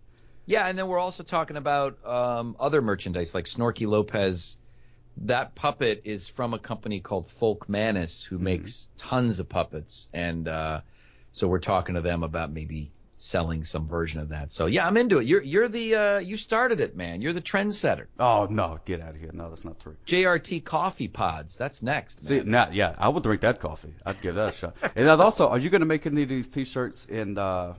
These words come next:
Speaker 2: well, let's see, how do I translate it? In roughly around, like, maybe Chihuahua dog sizes?
Speaker 1: <laughs>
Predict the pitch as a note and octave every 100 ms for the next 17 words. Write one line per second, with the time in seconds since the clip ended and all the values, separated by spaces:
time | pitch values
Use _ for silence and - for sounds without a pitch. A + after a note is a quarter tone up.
0 | - F#2 F#2 - D#2+ F2 F#2 E2+ - D#2
1 | D#2 - D#2+ D#2 - G2 F2+ G2 A#2 -
2 | F2+ G2+ A#2 G#2 G2+ - A2 A2 G2 -
3 | G2+ F2 G2 A2 A#2+ B2+ A#2+ A2 A2+ B2+
4 | - B2+ C3+ C3 C#3+ C#3 - - - -
5 | G#3+